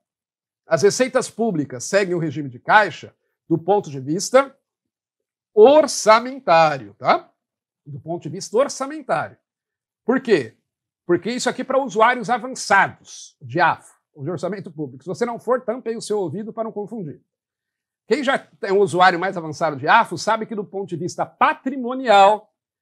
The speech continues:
receitas e despesas seguem o regime de competência, tá?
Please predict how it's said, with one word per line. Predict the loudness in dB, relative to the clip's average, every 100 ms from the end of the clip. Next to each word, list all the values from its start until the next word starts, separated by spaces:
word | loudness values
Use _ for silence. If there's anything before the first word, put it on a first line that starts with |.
| _ 4
receitas | 4 4 0 0 2 0 -4 -4
e | -8
despesas | -8 -12 -10 -8 -8 -10 -12
seguem | -6 -6 -6
o | -10
regime | -12 -12 -16
de | -16
competência, | -16 -14 -16 -16 -20 -20 -20 _
tá? | -6 -6